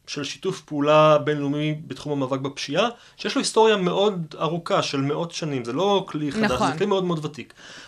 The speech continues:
Speaker 1: אבל הכלי הזה עד לפני, נניח, שלושים שנה, התעלם מזכויות אדם, כי ההנחה הייתה שאנחנו בכלל לא חושבים על האדם העבריין כאן והזכויות שלו, אלא הסגרה זה כלי שמשרת את האינטרסים של המדינות. האינטרס המשותף של המדינות במאבק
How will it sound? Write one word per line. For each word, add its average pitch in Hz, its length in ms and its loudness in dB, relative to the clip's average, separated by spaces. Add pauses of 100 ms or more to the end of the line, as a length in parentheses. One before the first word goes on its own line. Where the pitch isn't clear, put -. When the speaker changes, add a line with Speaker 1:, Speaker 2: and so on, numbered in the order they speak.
Speaker 1:
אבל 143 160 4
הכלי 277 300 0
הזה 226 380 6 (720)
עד 190 360 0
לפני, 165 400 -4
נניח, 147 300 -6
שלושים 165 340 -8
שנה, 196 320 -2 (260)
התעלם 208 280 2
מזכויות 180 320 -4
אדם, 123 340 -4
כי 151 100 -2
ההנחה 170 260 -2
הייתה 269 300 -2 (440)
שאנחנו 185 240 -2
בכלל 175 180 0
לא 262 60 2
חושבים - 240 -4
על 190 80 4
האדם 160 540 4
העבריין 135 500 2
כאן 147 180 -2
והזכויות 123 580 -4
שלו, 170 340 0 (320)
אלא 151 180 6 (440)
הסגרה 185 400 2
זה 208 120 -4
כלי 220 160 -4
שמשרת 190 520 -2
את 175 100 -6
האינטרסים 180 500 -2
של 180 220 0
המדינות. 156 540 -2 (440)
האינטרס 151 480 2
המשותף 160 540 0
של 160 340 -4
המדינות 135 920 -2
במאבק 147 1200 2